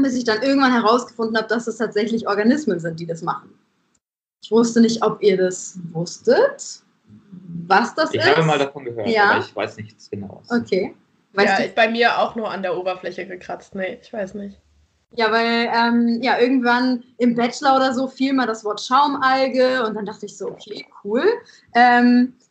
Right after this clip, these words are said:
Speaker 1: ja, voll interessant, dass das eig-, also, dass das wirklich ein Organismus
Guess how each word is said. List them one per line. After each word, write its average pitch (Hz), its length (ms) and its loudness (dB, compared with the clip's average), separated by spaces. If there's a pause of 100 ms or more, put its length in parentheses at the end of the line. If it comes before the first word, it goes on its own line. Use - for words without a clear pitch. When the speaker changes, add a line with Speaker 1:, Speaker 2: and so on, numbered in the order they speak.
(140)
Speaker 1:
ja, 240 180 2
voll - 140 -4
interessant, 214 520 -2
dass 240 100 -6
das 208 160 -4
eig-, 202 260 0
also, 196 200 -2
dass 196 100 -8
das 196 140 -8
wirklich 226 220 0
ein 254 60 2
Organismus 254 400 0